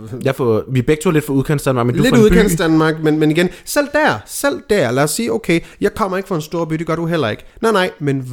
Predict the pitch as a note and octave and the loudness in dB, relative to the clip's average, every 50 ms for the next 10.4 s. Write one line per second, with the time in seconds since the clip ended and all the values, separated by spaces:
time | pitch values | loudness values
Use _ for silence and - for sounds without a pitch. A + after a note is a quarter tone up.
0 | A#2+ B2 C3 E3+ F#3+ G#3 G3+ F3+ B2+ G#2+ F#2 F#2 - - _ - C3 A2+ G#2 A#2 | -8 -2 0 2 4 4 6 4 4 2 -2 -6 -10 -14 _ -12 -10 -8 -8 -8
1 | A#2 G#2+ G2 E2 E2 - C3+ D3 D3 C#3 - - C3+ C3+ C3+ C#3 C#3 - - D3+ | -8 -8 -10 -12 -8 -2 0 2 2 2 2 2 0 0 0 -2 -2 -2 0 0
2 | C#3+ C#3+ C#3 C#3 - - - C#3+ C#3 D3+ E3 F3 F3 - A#2+ C3 A#2+ A#2+ A#2+ C#3 | 0 0 0 -4 -6 -8 -2 0 2 2 2 2 0 0 0 2 2 2 2 0
3 | D#3 D3 C3+ - - - B2 B2 A2+ A2 A#2+ C3 C3+ C3 B2 B2 B2 B2 B2 - | -2 -4 -6 -10 -14 -8 -4 -2 0 2 2 2 2 4 4 4 4 4 2 0
4 | - B2+ A#2 A2 G2+ A#2+ A2+ G2+ G2+ - - - A2+ G#2+ - - A2+ A2+ A2 G#2+ | -2 -2 -2 0 0 0 0 0 0 -2 2 2 4 4 4 4 4 4 4 4
5 | C#3+ C#3 C#3 C#3 C#3+ A#2+ G2 F#2 - B2+ B2 - A2+ E2+ - A#2 G#2+ - A#2 G2+ | 4 2 2 2 2 0 0 0 0 0 0 0 0 -2 -2 -4 -4 -4 -4 -6
6 | D2 G#2 A2 - - - B3 C4 D#4 F#4 E4+ C4 C#3 G#2 - - _ _ _ - | -4 -6 -6 -6 -6 -4 -4 -2 0 2 2 2 0 0 -4 -8 _ _ _ 0
7 | D3 C3+ B2+ B2+ C#3+ - - C#3+ C#3+ C#3 C3+ B2+ A#2+ A#2+ - _ _ _ _ _ | 2 2 4 2 0 0 0 0 2 2 2 0 -2 -6 -8 _ _ _ _ _
8 | _ - F3+ E3 F3+ E3 G#3 G#3 G3 E3+ E3 - E3 - D4+ F#3 E3 F3+ F#3 F#3+ | _ -8 -6 -4 -2 0 2 2 2 2 0 0 0 0 0 -2 0 0 0 0
9 | F#3+ - G3+ - - F#3+ F3+ F#3 G3+ B3 - - - - - - _ _ _ _ | -2 -4 -8 -4 -2 -2 0 0 -2 -4 -6 -10 -18 -20 -20 -20 _ _ _ _
10 | _ - - - E3 D3+ C#3+ C3 | _ -8 -4 -2 0 0 0 -2